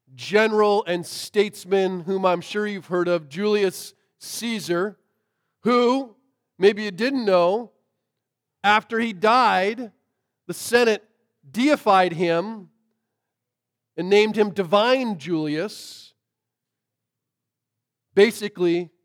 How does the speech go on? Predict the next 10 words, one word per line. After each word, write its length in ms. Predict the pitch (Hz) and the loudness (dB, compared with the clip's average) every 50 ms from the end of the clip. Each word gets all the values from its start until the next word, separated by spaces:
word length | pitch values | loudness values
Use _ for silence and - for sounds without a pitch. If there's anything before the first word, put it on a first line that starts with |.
| _ _ | _ _
calling 340 | - - 196 196 190 175 165 | -6 -2 0 2 2 0 0
him 320 | 175 170 156 151 151 143 135 _ _ _ _ _ _ _ _ _ _ - | -2 -2 -2 -4 -6 -10 -18 _ _ _ _ _ _ _ _ _ _ -6
God, 460 | 170 160 151 143 135 135 156 165 156 _ _ _ _ _ _ _ _ _ _ _ _ _ _ _ _ _ _ _ _ _ _ _ _ _ - | -2 0 0 0 0 -2 -6 -8 -14 _ _ _ _ _ _ _ _ _ _ _ _ _ _ _ _ _ _ _ _ _ _ _ _ _ -6
which 180 | 190 233 226 | -6 -4 0
was 180 | 262 269 262 262 | 2 0 0 2
confirmed 960 | - 269 277 269 - - - 311 330 330 311 285 277 285 285 294 277 285 240 - _ _ _ _ _ _ _ _ _ _ _ _ _ _ _ _ _ _ _ _ _ _ _ _ _ _ _ _ | 0 0 0 0 0 0 2 4 4 6 4 4 2 2 0 -2 -4 -6 -8 -14 _ _ _ _ _ _ _ _ _ _ _ _ _ _ _ _ _ _ _ _ _ _ _ _ _ _ _ _
about 320 | - 202 202 254 247 233 - | 0 2 4 4 4 4 2
the 60 | 240 | -4
same 420 | 226 - - 269 269 269 269 254 | -8 -2 2 4 4 4 4 0
time 760 | 254 - - 277 285 277 254 226 220 220 226 247 262 277 262 | -4 -4 -2 0 2 2 2 2 2 0 0 0 -2 -6 -10